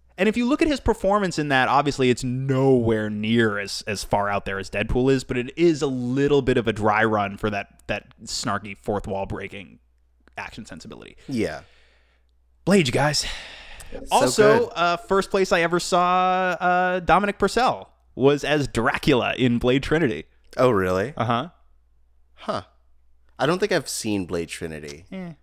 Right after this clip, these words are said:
Speaker 2: Um, yeah, I hear it. It is the meh-est. Um, but the first one's great. Still holds up.
Speaker 1: First one's, first one's good. I think the second one's still pretty good.
Speaker 2: Um, but yeah.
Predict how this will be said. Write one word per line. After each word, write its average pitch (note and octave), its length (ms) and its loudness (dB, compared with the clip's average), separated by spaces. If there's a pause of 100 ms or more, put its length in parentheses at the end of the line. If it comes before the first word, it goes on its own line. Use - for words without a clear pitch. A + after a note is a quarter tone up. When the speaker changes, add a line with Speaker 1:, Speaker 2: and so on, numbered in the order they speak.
(480)
Speaker 2:
Um, F2 760 2
yeah, A#2 300 0
I G2 100 -6
hear A#2+ 260 -2
it. G#2+ 160 -6
It G#2+ 140 -8
is G2+ 320 -8 (260)
the G2+ 460 -6
meh-est. G2 1120 -8 (500)
Um, G2+ 760 2 (120)
but B2+ 160 0
the - 40 -12
first F#3 280 0
one's A#2+ 180 -4
great. G2 340 -2
Still E3+ 300 -2
holds C#3 260 0
up. G2+ 360 -2
Speaker 1:
First G#3 240 4
one's, A3 160 -2
first F#3+ 260 2
one's G#3 140 -4
good. A3+ 320 2
I F3 100 -2
think F#3+ 200 -6
the - 40 -14
second C3 320 0
one's G3+ 140 -2
still G#3 180 2
pretty G3+ 200 0
good. G#3 380 2 (600)
Speaker 2:
Um, G2+ 880 0 (460)
but F#3 100 -12
yeah. C#3+ 320 -2